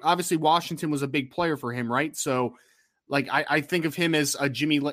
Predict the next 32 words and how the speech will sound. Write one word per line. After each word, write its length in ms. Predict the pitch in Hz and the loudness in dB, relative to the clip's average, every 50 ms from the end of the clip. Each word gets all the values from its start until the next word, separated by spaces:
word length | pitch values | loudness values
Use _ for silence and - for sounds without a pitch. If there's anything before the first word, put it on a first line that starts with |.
| - - | -4 -2
like, 320 | 147 147 139 131 - - - | 0 0 0 -2 -4 -4 -2
I, 140 | 143 151 151 | 0 0 2
I 120 | 143 151 147 | 0 0 -2
start 280 | 143 - - 180 160 - | 0 0 0 0 2 0
thinking 120 | 180 170 | 0 2
about 160 | 160 151 135 | 2 2 2
the 60 | 127 123 | 0 -2
Jimmy 260 | 120 156 151 147 135 | -2 0 0 0 2
Lake 200 | 135 127 110 - | 0 -2 -4 -2
prototype, 500 | - 147 160 170 170 131 - 120 117 - | 0 0 2 2 2 0 -2 -2 -2 0
and 100 | 120 131 | 0 2
they're 80 | 156 | 2
usually 260 | 202 254 294 240 247 226 | 2 2 2 0 0 -2
getting 180 | 226 190 180 | -2 -2 -2
guys 240 | 165 165 160 160 143 | 0 2 2 2 0
like 140 | 143 127 - - - _ _ _ _ | -2 -4 -6 -8 -18 _ _ _ _
Byron 320 | - 156 170 185 185 180 160 | 2 4 4 4 4 4 4
Murphy 640 | 151 143 143 139 139 - 135 131 131 127 123 123 - _ _ _ _ _ - | 4 4 2 2 2 0 2 2 2 2 0 -4 -10 _ _ _ _ _ -4
or 460 | 135 139 139 135 131 131 131 123 117 _ _ _ - | -2 0 2 2 4 2 2 0 -2 _ _ _ -6
Trent 180 | - 196 185 180 | -4 -2 -2 -2
McDuffie 380 | 170 139 - 156 156 - 170 | -2 2 2 2 2 2 0
that 100 | 147 147 | -2 0
came 160 | 143 156 147 | 0 2 2
out 100 | 143 139 | 2 2
this 180 | 139 143 131 - | 0 -2 -2 0
year 100 | 160 151 | 0 2
that 120 | 139 147 | 2 2
are 60 | 139 135 | 0 0
a 60 | 135 | 2
little 180 | 151 190 233 | 2 2 2
bit 160 | 214 240 226 - | 2 0 -4 -4
shorter, 720 | - - - - - 226 190 160 143 123 127 127 135 | -6 -6 -4 0 2 2 4 4 4 2 0 0 -2